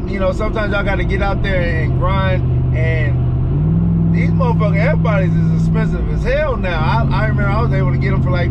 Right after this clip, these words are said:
fifteen hundred. Now they up there at five thousand, ten thousand. Shit's fucking ridiculous.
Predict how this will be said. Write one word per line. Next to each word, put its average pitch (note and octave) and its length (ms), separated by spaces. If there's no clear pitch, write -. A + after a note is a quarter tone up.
fifteen - 360
hundred. F3+ 380
Now E3 200
they E3+ 180
up E3+ 180
there E3 200
at E3 40
five F3 380
thousand, F3 580
ten E3+ 320
thousand. E3+ 800
Shit's E3+ 200
fucking E3+ 300
ridiculous. F3 600